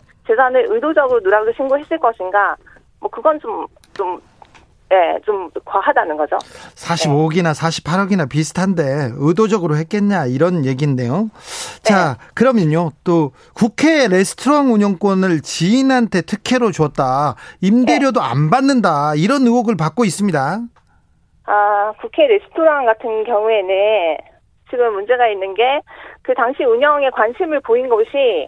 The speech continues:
Speaker 1: 그 대기업은, 어, 국회가 상당히 시끄럽다라고 해서 다 거부를 했었고요. 그리고 그 운영에 관심을 보인 것이 업체 하나뿐이었습니다. 그래서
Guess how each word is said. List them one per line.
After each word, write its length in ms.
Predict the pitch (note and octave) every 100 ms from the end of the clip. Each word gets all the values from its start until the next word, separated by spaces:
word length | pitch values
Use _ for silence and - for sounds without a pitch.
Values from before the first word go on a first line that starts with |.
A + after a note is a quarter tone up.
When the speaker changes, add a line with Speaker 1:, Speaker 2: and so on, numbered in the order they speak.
| _
Speaker 1:
그 100 | -
대기업은, 680 | - A#3 E4 D#4 C4 A#3 F#3 _ _ -
어, 280 | F#3+ F3+ F3
국회가 300 | G#3+ C4+ A3+
상당히 320 | C#4+ C#4+ A#3
시끄럽다라고 720 | C#4+ - D4 - E3+ E3 F3+ G#3
해서 140 | G3
다 160 | - F3
거부를 320 | F3+ F#3 A3
했었고요. 400 | B3 - D#3+ - _ - - - _
그리고 220 | B3+ A3+
그 120 | G#3+ A3+
운영에 380 | F#3 G#3+ C4 A#3+
관심을 520 | A3+ G#3 A3+ C4+ A#3+
보인 240 | A3+ G#3+ G#3
것이 480 | F#3+ - A#3+ G3 D#3+
업체 240 | - - C#4
하나뿐이었습니다. 880 | F#4 F4+ D#4+ D#4+ D4+ - E3 C#3+ - _ _ _ _ -
그래서 340 | D#4 D4